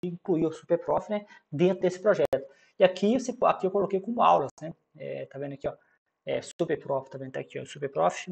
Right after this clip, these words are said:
Aí, eu uso quando o aluno, é, por isso que eu falei pra vocês, talvez você pode usar a plataforma como uma espécie de Google Ads, né? Mas, em vez de você ficar usando o Google Ads direto, né, que dá um, que dá um pouco de trabalho, você tem que aprender coisa e tal, você pode fazer um direcionamento. Assim que o aluno pedir a aula, você pede,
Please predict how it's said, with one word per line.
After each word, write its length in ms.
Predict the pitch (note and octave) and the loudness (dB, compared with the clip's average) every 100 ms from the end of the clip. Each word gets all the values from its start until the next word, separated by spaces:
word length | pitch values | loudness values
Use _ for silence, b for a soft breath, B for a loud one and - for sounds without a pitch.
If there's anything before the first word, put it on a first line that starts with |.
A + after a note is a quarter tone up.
| E3 | -2
Aí, 160 | C3+ D3+ | -2 0
eu 80 | F3 | -2
uso 220 | E3 F3 | 0 -2
quando 200 | E3+ E3 | 0 4
o 40 | |
aluno, 300 | D#3+ D#3 D#3 - - | 4 4 -4 -14 -8
é, 200 | C#3+ C#3 | -4 -4
por 60 | |
isso 60 | - | -6
que 40 | |
eu 20 | - | -2
falei 120 | G#3 | 0
pra 100 | A3 | 0
vocês, 340 | A3 E3 C#3 | -2 0 0
talvez 180 | - D#3+ | 0 0
você 60 | - | 2
pode 140 | F3+ | 2
usar 100 | F3 | 4
a 20 | |
plataforma 460 | E3+ E3 E3 E3+ F3 - | 2 -2 -6 -6 -8 -2
como 240 | F#3 G#3+ | 2 2
uma 100 | G#3 | 0
espécie 300 | G#3 F3 E3+ | 2 2 4
de 60 | F3 | 0
Google 260 | E3 E3+ | 0 4
Ads, 320 | D3 C3+ - | 6 6 2
né? 100 | C3+ | -6
Mas, 280 | C3+ C#3+ C#3 b b b b | -4 -4 -6 b b b b
em 60 | D3+ | -2
vez 120 | D#3+ | -2
de 60 | |
você 20 | F3 | 0
ficar 140 | F3+ | 4
usando 160 | D#3+ D#3+ | 4 2
o 20 | |
Google 220 | D3+ D3 - | 2 2 2
Ads 160 | D3 C#3 | 0 0
direto, 420 | C3+ C3+ F#3+ F#3+ | 4 6 6 2
né, 80 | C#3 | -6
que 80 | |
dá 80 | - | -6
um, 60 | C3+ | -6
que 120 | - | -8
dá 160 | - C3+ | -10 -10
um 60 | |
pouco 220 | C3 C#3 | -6 -6
de 60 | - | -6
trabalho, 540 | D3 B2 D3 - E3 | -4 0 0 2 0
você 80 | D3 | -4
tem 120 | - | -12
que 60 | C#3+ | -14
aprender 340 | B2+ C#3+ C#3 | -12 -10 -8
coisa 200 | C#3+ C#3 | -8 -10
e 40 | - | 2
tal, 340 | F#3+ F#3 F#3 B B B - | 6 6 4 B B B -4
você 200 | D3+ G3 | 2 4
pode 580 | F3+ F3+ F#3 F3+ G3+ | 10 10 10 6 2
fazer 400 | G3+ - F#3 - F3 | 2 6 6 6 0
um 60 | F3+ | 0
direcionamento. 580 | F3 F3 F3 G#3+ G#3 D3 | 0 0 0 -4 -2 -2
Assim 160 | C3 | -2
que 80 | F#3+ | 2
o 40 | F#3 | 4
aluno 180 | E3+ | 2
pedir 320 | D#3+ E3 C3+ D3 | -2 -4 0 4
a 60 | |
aula, 480 | C3+ A#2+ C#3+ F3+ D3+ | 6 8 10 10 6
você 120 | C3+ | 0
pede, 300 | D3 D#3+ - | -2 -2 -2